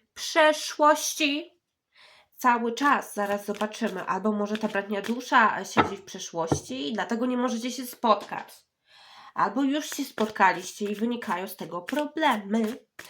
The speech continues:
Zaraz zobaczymy. Przepraszam, e, dzisiaj mam za dobry humor, e, więc może być różnie.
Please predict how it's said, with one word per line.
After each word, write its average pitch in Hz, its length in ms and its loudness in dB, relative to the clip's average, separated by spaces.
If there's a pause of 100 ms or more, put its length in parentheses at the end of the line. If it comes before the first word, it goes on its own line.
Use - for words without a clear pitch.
(220)
Zaraz 214 360 -6
zobaczymy. 247 1080 -2 (240)
Przepraszam, 196 500 -10
e, 190 260 -6
dzisiaj 208 200 -6
mam 180 160 -8
za 196 100 -8
dobry 190 260 -10
humor, 170 640 -12
e, 175 100 -14
więc 180 420 -18
może 175 240 -14
być 165 260 -18
różnie. - 380 -18